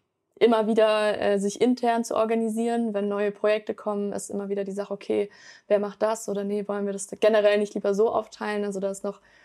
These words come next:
ganz viel, auch was sich an der Struktur formt und natürlich auch an dem Produkt an sich und, ähm, so, wie man nach außen auftritt und, äh,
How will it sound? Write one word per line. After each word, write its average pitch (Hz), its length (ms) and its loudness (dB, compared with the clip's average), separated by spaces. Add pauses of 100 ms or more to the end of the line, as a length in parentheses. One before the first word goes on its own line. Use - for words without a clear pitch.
(360)
ganz 220 240 2
viel, 220 300 2
auch 202 200 2
was 214 140 2
sich 202 180 -4
an 202 80 0
der 196 80 0
Struktur 240 480 -2
formt 220 520 -2 (480)
und 208 260 2
natürlich 196 360 0
auch 202 100 -2
an 196 120 -4
dem 190 120 -4
Produkt 202 340 -4
an 190 120 -6
sich 208 300 -2
und, 180 420 -12
ähm, 185 480 -10 (120)
so, 196 240 -6
wie 196 60 -4
man 190 420 -10
nach 208 220 -8
außen - 280 -4
auftritt 196 380 -6
und, 185 400 -10
äh, 190 220 -12